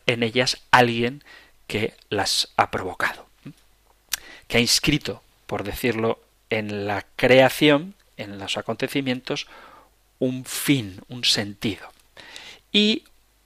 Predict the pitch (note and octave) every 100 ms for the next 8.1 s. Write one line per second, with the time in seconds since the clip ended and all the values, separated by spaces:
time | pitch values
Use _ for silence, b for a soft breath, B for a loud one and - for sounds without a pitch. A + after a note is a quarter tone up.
0 | _ - D#3+ D#3+ D#3+ C#3 C#3 C3+ C3+ D#3
1 | - - - G#2+ A#2+ B2+ B2+ B2 A#2+ A#2
2 | A2+ A2 A2 - - A#2+ - - - A2
3 | G#2+ A2+ - _ _ - B2+ A2+ G#2+ A2
4 | - D3+ C#3 C#3 E3 A2 A2 B2+ C3+ B2+
5 | B2 B2 B2+ C3 C#3 - B B B E3
6 | - D#3+ D#3 D3+ D#3+ F3+ - B2 - -
7 | A#2+ D#3 F3 - - A2 G#2+ G#2+ F#2+ F#2
8 | G#2+